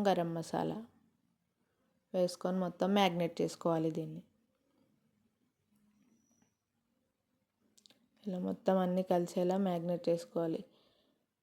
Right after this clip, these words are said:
ఇందులో కొంచెం స్ట్రీట్ సై-, స్టైల్ కలర్ రావాలని చెప్పేసి నేను ఫుడ్ కలర్ వేస్తున్నానండి. ఇది మీ ఆప్షనల్, వేసుకుంటే వేసుకోండి, లేదంటే లేదు.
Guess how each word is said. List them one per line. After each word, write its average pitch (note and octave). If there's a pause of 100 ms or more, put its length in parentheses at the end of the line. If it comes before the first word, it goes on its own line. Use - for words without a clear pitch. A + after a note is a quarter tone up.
(100)
ఇందులో F#3
కొంచెం F#3 (160)
స్ట్రీట్ F3+
సై-, F3+ (140)
స్టైల్ F3+ (520)
కలర్ F3+
రావాలని F3
చెప్పేసి E3+
నేను G3+
ఫుడ్ F3+
కలర్ F3
వేస్తున్నానండి. E3+ (680)
ఇది F#3
మీ G3
ఆప్షనల్, E3+ (440)
వేసుకుంటే F3
వేసుకోండి, E3+
లేదంటే F3
లేదు. E3